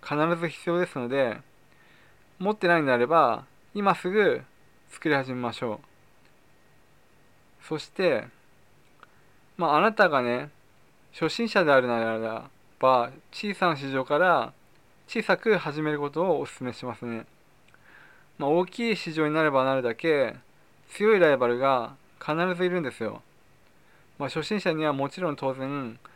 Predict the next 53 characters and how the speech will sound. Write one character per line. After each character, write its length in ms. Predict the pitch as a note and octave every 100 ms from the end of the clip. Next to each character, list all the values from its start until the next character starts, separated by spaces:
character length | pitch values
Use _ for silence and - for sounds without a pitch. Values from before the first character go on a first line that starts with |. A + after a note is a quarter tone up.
| _ _
手 140 | - G3
に 80 | C#3+
負 160 | C#3+
え 20 |
な 100 | D3
い 60 | C#3+
ん 20 |
で 100 | A2+
す。 60 | G#2+ - _ _ _ _ _ _ _ _ _ -
だ 120 | G3+
け 100 | G#3+
れ 120 | F#3+
ど 100 | D3
も、 500 | C#3+ F#3 D#3+ C#3+ - - _ _ _ _ _ _ _ -
逆 260 | C#3+ - G#3
に 220 | A3 F#3+
小 220 | - G3+
さ 140 | G#3+
い 100 | G#3+
市 120 | F3 D#3
場 120 | C3
で 60 | B2+
あ 60 |
れ 80 | B2
ば、 340 | D#3+ D#3+ A#2 - _ _ _ _ _ _
ま 120 | F#3+ G3
だ 100 | E3+
ま 140 | E3+
だ 300 | F#3 F#3 D3+
参 240 | - D3+
入 100 | D#3
処 80 | D3+
置 160 | E3+ D#3
の、 220 | C3+ A#2+ C3 C3 - -
処-、 80 | E3+
余 260 | F3 D3+
地 120 | D3 C#3+
の 100 | C3
あ 40 |
る 240 | D3+ D3+
業 160 | A#2+ C3
界 200 | C3+ C3+
は 340 | D3+ D#3 A#2+ - _ _ _ _
存 260 | - C#3+ C3+
在 160 | C3+
し 120 | -
ま 120 | B2+ A#2+
す。 60 | - - _ _ _ _ _ _ _ _ _ - _ _ _ _ _ _ _ _ -
そ 100 | -
う 40 | B2
で 60 |
す 80 | -
ね。 180 | A#2+